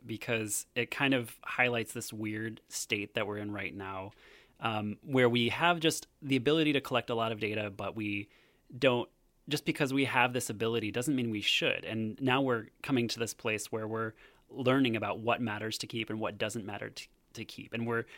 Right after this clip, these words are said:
actually having all of these cases that, uh, come up and show us, uh, the dangers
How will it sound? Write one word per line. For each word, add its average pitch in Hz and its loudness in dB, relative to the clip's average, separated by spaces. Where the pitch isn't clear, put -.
actually 131 2
having 127 2
all 120 0
of 117 -4
these 113 -4
cases 107 -4
that, 104 -4
uh, 120 2
come 143 2
up 139 0
and 131 2
show 156 4
us, 107 0
uh, 113 -4
the 123 -4
dangers 117 -2